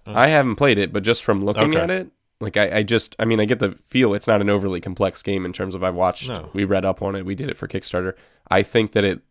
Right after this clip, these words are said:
Speaker 2: looks like it could be good enough. Now, you guys have played it, so you can tell me whether or not I'm crazy, but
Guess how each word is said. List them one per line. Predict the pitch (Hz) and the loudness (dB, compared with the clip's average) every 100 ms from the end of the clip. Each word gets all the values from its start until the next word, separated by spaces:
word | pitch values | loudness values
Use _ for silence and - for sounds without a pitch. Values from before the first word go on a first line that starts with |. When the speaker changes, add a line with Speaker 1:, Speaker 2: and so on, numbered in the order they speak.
| - | -10
Speaker 2:
looks | 98 107 - 101 | 0 0 0 -4
like | 92 | -4
it | 90 | -2
could | 123 98 | 0 0
be | 98 | 2
good | 117 104 | 4 4
enough. | 95 98 | 2 -4
Now, | 95 | -4
you | 98 107 | -2 0
guys | 101 98 | 0 -2
have | 95 | -4
played | - 147 107 | 2 2 2
it, | 98 | -2
so | 98 | -4
you | 98 | -4
can | 95 | -4
tell | - 98 | -4 -4
me | 98 | -2
whether | 95 98 | -2 -4
or | 98 | -4
not | 92 | -8
I'm | 90 | -6
crazy, | 107 98 87 | -4 -4 -6
but | 87 87 90 | -10 -10 -10